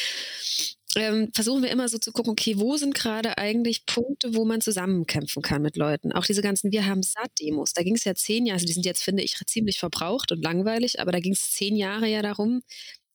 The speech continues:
erstmal wieder so klar zu machen, Landwirtschaft ist irgendwie Gesellschaftspolitik. Und man, wir versuchen uns quasi immer wieder auch der Gesellschaft irgendwie zu zeigen, in dem Sinne von, übrigens machen wir wichtige Arbeit,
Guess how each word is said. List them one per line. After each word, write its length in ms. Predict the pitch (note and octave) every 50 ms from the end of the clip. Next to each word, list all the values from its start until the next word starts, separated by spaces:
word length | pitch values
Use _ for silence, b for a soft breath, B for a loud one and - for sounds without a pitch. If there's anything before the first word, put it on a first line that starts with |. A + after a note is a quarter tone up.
| _ -
erstmal 440 | - F#3+ F#3+ - - - G#3 G3+ F#3+
wieder 200 | G3 G#3 G3 F#3
so 140 | F3+ F3+
klar 240 | - - - E3 F3+
zu 140 | - - G3+
machen, 240 | F#3+ F#3+ F#3+ F#3+ E3+
Landwirtschaft 640 | D3+ D#3 F3 F#3 - F#3+ - - F#3 F#3 F#3+ -
ist 180 | - - F#3 -
irgendwie 240 | - G3 G3 F#3+ G3
Gesellschaftspolitik. 1200 | F#3+ G3+ G#3 B3 C#4 - - D3 - - - - - - - D3 D3+ D3 - - C#3+ - - - - _ _ _
Und 120 | - D#3+
man, 240 | D#3 D#3 D3+ D#3+ E3+ - _ _ - A3
wir 120 | - E3+ E3
versuchen 400 | - F3 - - G3+ G#3+ G#3+ G3+
uns 160 | G3+ G3+ -
quasi 320 | - F#3+ F#3+ G3 G3 G3+
immer 340 | G3 - - G3+ G3+ G3+ G3
wieder 300 | F#3+ G3 G3 G3+ G3 -
auch 220 | D#3 F#3+ F#3+ - - B B B B B B B B _ _ -
der 100 | F3+ F3
Gesellschaft 600 | F3 F3 - E3+ F3+ G3+ - - A3 G#3 - -
irgendwie 280 | - G3+ F#3+ F#3 -
zu 120 | - - -
zeigen, 440 | - - - F#3+ F#3 G3 G#3 G#3+ G3+
in 260 | G3 G3 G3+ F#3+ -
dem 200 | - G3 F#3+ G3
Sinne 260 | F#3+ F#3+ G3 G3 G3
von, 260 | - - G3 F#3+ G3 - _ _ _ _ _ _ _ _ _ _ _ _ _ _ _ _ _ - - - -
übrigens 400 | C4 C#4+ - - B3+ B3+ B3+ -
machen 220 | A3 G#3 G#3+ A3
wir 100 | G#3 G3+
wichtige 340 | G3+ G3+ - - G#3 - -
Arbeit, 380 | - C#4 B3+ A3+ B3 A#3+ -